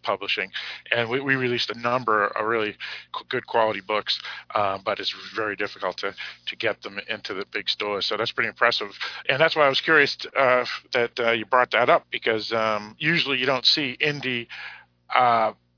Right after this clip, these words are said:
published books, or, or when we say indie again, we mean, uh, publishers that aren't humongous,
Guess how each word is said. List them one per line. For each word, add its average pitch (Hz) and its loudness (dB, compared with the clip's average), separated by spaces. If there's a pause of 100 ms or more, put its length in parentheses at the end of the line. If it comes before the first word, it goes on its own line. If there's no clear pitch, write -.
(120)
published - 0
books, 135 2
or, 117 2 (240)
or 110 -2 (160)
when 120 -10
we 113 -6
say 107 2
indie 107 -6
again, 104 -6 (220)
we 113 -8
mean, 104 -6 (100)
uh, 104 -4
publishers 110 -2
that 104 2
aren't 95 -2 (340)
humongous, 113 -2